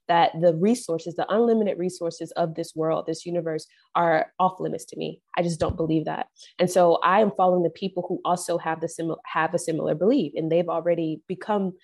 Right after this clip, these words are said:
the person they were always meant, uh, always meant to be.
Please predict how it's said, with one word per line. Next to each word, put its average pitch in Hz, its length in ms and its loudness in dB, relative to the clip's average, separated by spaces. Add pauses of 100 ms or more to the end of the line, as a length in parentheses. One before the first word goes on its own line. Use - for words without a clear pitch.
(120)
the 175 80 -4
person 170 320 -2
they 165 100 0
were 160 120 0
always 156 360 -4
meant, - 200 -16 (100)
uh, 151 340 0
always 180 300 4
meant 208 180 -4
to 170 80 -10
be. 160 260 -8